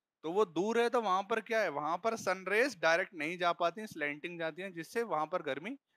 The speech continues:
कम है। ऐसे समझना चाहते हो, ऐसे भी समझ सकते हो। एक और तरीका है कि सन रेज जब छोटा distance travel करती हैं तो ज्यादा heat होती है और जब longer distance travel करती हैं तो heat कम हो जाती है उन रेज के अंदर।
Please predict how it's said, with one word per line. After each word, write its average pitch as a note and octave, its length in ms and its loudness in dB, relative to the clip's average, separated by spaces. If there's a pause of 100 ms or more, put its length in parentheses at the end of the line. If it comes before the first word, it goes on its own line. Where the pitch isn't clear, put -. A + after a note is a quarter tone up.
(180)
कम A#2 220 0
है। G2 140 -12
ऐसे D#3 260 -2
समझना G#3 360 -2
चाहते G3 280 -2
हो, G3+ 60 -4
ऐसे E3+ 300 -4
भी F3 100 -8
समझ A#2+ 280 -10
सकते - 320 -18
हो। G#2 120 -14 (760)
एक G3 200 -2
और A3 160 2
तरीका D3 380 -2
है B3 140 -2 (520)
कि A#3+ 80 -4
सन G#3+ 340 0
रेज A#3 200 0
जब A#3 160 0
छोटा F#3 300 2
distance A3 420 -6
travel G#3+ 320 0
करती G3 300 -6
हैं G3+ 100 -8
तो F#3 100 -2
ज्यादा D3 240 2 (100)
heat D#3 200 -4
होती D3+ 300 -6
है C#3+ 100 -6
और D3+ 140 -4
जब E3+ 180 2
longer D#3+ 380 2
distance G3 340 -4
travel G3 320 2
करती F#3+ 240 -6
हैं G#3+ 80 -6
तो G3+ 180 -2
heat F#3 240 -4
कम F#3+ 160 -2
हो F#3+ 120 -4
जाती D#3 260 -2
है D3 60 -4
उन D3 120 2
रेज - 300 10
के - 100 2
अंदर। A#3+ 280 -8